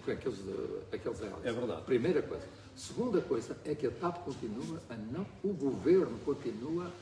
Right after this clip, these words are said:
Speaker 1: a ordenar à tap que não divulgue os indicadores, os indicadores profissionais.
Speaker 2: Estilo load factor, por exemplo.
Speaker 1: Load factor e uma outra coisa que se chama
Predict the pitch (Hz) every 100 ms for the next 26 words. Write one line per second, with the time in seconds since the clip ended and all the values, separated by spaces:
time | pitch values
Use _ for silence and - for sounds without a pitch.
0 | - - - 135 180 127 107 135 147 120
1 | 101 98 - 165 - 160 - 113 131 190
2 | 165 127 107 131 175 147 143 - 143 160
3 | 180 - - - - 170 170 165 160 170
4 | 170 - - - 110 175 165 147 143 156
5 | - - - 165 160 - 175 135 110 -
6 | - - 147 120 127 131 - 151 - 123
7 | - 101 95 120 139 160 - 202 208 226
8 | 214 143 180 175 180 170 165 190 143 -
9 | - - 160 143 147 202